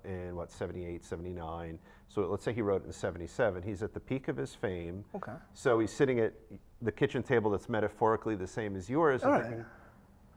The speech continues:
Speaker 1: "Oh, wow, everything I write, it's already been done. How, how does the creative process work?"
Speaker 2: Ooh.
Speaker 1: And he writes a song based on the creative process.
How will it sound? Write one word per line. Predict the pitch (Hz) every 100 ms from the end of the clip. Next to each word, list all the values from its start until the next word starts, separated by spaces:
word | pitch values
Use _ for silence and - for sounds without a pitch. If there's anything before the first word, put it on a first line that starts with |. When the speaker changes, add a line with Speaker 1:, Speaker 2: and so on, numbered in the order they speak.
| - - 156
Speaker 1:
"Oh, | 170
wow, | 131 180 131 92
everything | 110 147 151 139
I |
write, | 104 104 117
it's | -
already | 101 98
been | 85 82
done. | 123 123
How, | 113 98 85
how | -
does | 95 87
the |
creative | - 107 92 82 -
process | 131 127 123 -
work?" | 143
Speaker 2:
Ooh. | 147 113 -
Speaker 1:
And | 143
he |
writes | 143 143
a | 139
song | - - 131
based | 131 127
on | 139
the | 127
creative | - 135 120 113
process. | 185 214 - 110 104